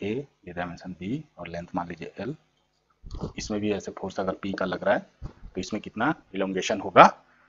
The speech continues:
वो आप निकाल के देखिए, और इससे आपको काफी कुछ समझने का मौका मिलेगा।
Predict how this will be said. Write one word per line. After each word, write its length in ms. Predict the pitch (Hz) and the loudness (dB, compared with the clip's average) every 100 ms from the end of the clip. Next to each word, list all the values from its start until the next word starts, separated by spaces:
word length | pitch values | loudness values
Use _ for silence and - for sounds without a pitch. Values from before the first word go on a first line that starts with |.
| - 104 | -4 8
वो 140 | 120 | 12
आप 280 | 117 165 - _ _ _ 104 | 12 12 4 _ _ _ -2
निकाल 300 | 104 110 117 | 8 8 12
के 160 | 170 220 - - - _ _ _ _ - - | 12 10 2 -14 -16 _ _ _ _ -20 -4
देखिए, 380 | 98 107 - 190 214 - _ - - | 2 4 8 8 8 -6 _ -6 2
और 100 | - | 2
इससे 180 | - - | 4 6
आपको 280 | 107 - 165 - | 6 8 6 6
काफी 280 | - 90 101 | 2 2 2
कुछ 300 | 165 - - _ _ _ - | 0 0 -6 _ _ _ -2
समझने 340 | 98 95 107 | 2 4 4
का 140 | 113 185 - - | 4 2 0 0
मौका 200 | 87 87 | 0 0
मिलेगा। 360 | 78 76 - | -4 -8 -10